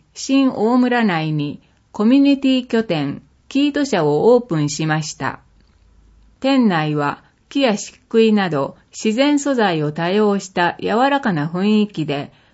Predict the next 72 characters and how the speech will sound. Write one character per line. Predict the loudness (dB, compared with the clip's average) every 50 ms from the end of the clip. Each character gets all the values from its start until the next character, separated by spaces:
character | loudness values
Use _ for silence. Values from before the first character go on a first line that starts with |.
| _ _ -4
子 | 0 2 2
供 | 4 4 2 2 0
連 | 0 0
れ | 0 0 0
で | 2 0
も | 0 0 0
ゆ | -2 -2 -4
っ |
た | -6 -4 -2 -2 0
り | 0 0
と | -2 -4 -6
く | -8 -8
つ | -6 -2
ろ | -2 -2 -2
げ | -2 -2 -4
ま | -4 -6 -8 -10
す。 | -14 -20 -20 _ _ _ _ _ _ _ _ _ _ _ _ _ _ -6
地 | -2 0 0 0
域 | 0 -2 -4 -6 -2 2
交 | 4 6 6 6 6
流 | 4 2 0 0
の | -2 -2 -2
場 | -4 -4 -2
と | 0 0 -2
し | -2 -2
て | 0 0 0
は | 0 0
も | -2 -2 -4
ち | -4 -4 -2 -2
ろ | -2 -2
ん、 | -4 -6 -8 -12 _ _ _ _ _ -6
子 | -4 -2
育 | 0 2 2 2 2 0
て | 0 -2 -2
で | -2 -4 -4 -6 -8 _ _
い | 0 2
ろ | 4 4 4 4
い |
ろ | 2 2 2
な | 2 0
悩 | 0 0 0 0 0 2
み | 2 2 2
を | 2 0
抱 | -4 -4 -2 0 0 0 0
え | 0
る | 0 0
お | 0 0
母 | -2 -2 -2 -2 -2 -2
さ | -2 -4 -4
ん | -4 -4
た | -6 -6
ち | -6 -6 -6
が | -4 -4 -4
出 | -2 -2 -2 0
会 | 0 0 -2 -4 -6
い、 | -8 _ _ _ -6
つ | -2 0 2
な | 2 2 2
が | 2 2
る | 0 0 0
場 | -2 -2 -2
と | -2 -4 -4
し | -4
て | -2 -2 0
も | 0 0 -2 -4 -6 -6 -4
喜 | -2 0 0 0 2 2 2
ば | 2 2 0
れ | 0 -2
て | -4 -4 -4 -4
い | -2 -4
ま | -4 -6 -6
す。 | -10 -12 -18 -20 _ _ _